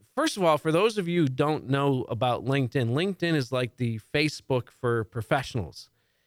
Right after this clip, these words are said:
And I don't care what profession you're in, you should absolutely have a profile on LinkedIn and use it to build your network. For the first part of the question,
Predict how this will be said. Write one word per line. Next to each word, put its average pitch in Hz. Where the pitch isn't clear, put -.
And 127
I 196
don't 277
care 202
what 151
profession 160
you're 135
in, 156
you 143
should -
absolutely 175
have 151
a 127
profile 151
on 123
LinkedIn 139
and 110
use 147
it 143
to 117
build 135
your 127
network. 120
For 175
the 151
first 339
part 170
of 139
the 123
question, 127